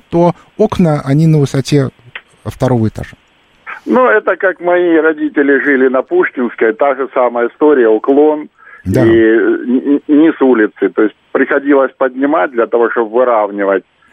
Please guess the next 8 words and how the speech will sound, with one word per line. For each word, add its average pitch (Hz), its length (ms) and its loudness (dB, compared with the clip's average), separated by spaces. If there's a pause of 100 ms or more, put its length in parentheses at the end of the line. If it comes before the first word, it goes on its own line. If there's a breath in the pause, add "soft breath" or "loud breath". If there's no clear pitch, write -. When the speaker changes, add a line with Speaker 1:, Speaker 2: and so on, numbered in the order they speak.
(140 soft breath)
Speaker 2:
и, 131 200 2
соответственно, 143 540 0
п-, 147 200 -8
п-, 123 400 -8 (100)
полу-, 160 420 2
этот, 123 280 -4 (460 loud breath)
полуподвал 139 720 0
получался. 107 840 -4